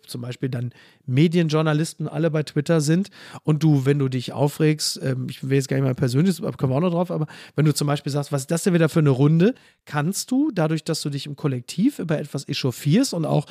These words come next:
die richtigen Dinge anzeigst, kannst du etwas ändern. Du kannst die Besetzung einer Sendung wie Maischberger oder Will,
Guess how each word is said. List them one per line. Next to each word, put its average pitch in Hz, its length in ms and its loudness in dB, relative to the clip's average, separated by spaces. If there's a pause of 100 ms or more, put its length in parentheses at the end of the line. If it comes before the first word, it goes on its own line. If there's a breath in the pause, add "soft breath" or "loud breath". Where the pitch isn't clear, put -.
(280 loud breath)
die 147 80 0
richtigen 175 420 -2
Dinge 151 260 0
anzeigst, 175 560 -4 (220 loud breath)
kannst - 260 -8
du - 60 -4
etwas - 260 -6
ändern. 165 380 2
Du 123 80 -6
kannst 143 380 -6
die 185 60 0
Besetzung 147 520 0
einer 170 220 0
Sendung 143 320 -2
wie 123 80 -8
Maischberger 196 760 -4
oder 131 300 -4
Will, 170 320 4